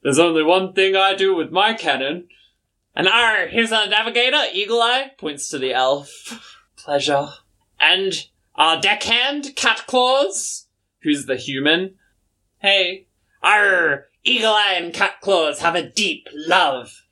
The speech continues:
And this, this be Dog Droppings, our chef." <laughs> Points to the halfling.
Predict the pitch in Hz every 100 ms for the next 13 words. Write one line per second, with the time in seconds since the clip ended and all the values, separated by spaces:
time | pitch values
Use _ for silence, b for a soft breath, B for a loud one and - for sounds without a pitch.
0 | - - 139 139 254 240 - - - _
1 | _ _ _ 214 214 - - 156 143 208
2 | 117 113 156 156 143 127 117 113 - -
3 | - - - - - 151 160 147 135 -
4 | - 180 - - - - - - - -
5 | - - - - - 427 - - - -
6 | 233 220 - 175 196 180 160 170 190 196
7 | 156 175 175 220